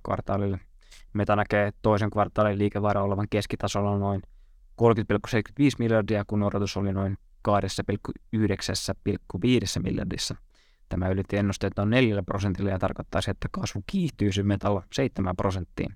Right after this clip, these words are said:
seuraavalla kvartaalilla. Eli, eli takaisin kasvumoodiin ja paremmassa kunnossa. Tekoälyn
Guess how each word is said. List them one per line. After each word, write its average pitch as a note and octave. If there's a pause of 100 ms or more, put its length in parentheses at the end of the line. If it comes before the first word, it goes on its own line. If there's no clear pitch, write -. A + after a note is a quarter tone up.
seuraavalla G2
kvartaalilla. - (680)
Eli, G2
eli A2+ (260)
takaisin G#2+
kasvumoodiin A#2
ja G2
paremmassa G2+
kunnossa. G#2+ (880)
Tekoälyn G#2+